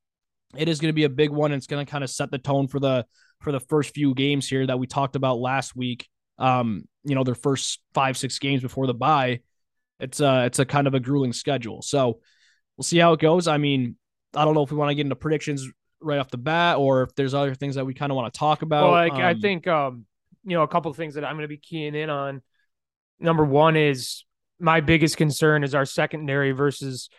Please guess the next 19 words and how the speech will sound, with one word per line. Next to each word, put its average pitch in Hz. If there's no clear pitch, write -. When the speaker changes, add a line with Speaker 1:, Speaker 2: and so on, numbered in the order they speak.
Speaker 2:
uh, 123
the 123
L 135
A 135
receiving 139
core. 135
I 131
mean, 131
Cooper 147
Kupp, 143
no 139
secret. 143
I 135
think 135
he's, 131
you 160
know, 127
what, 127
top, 143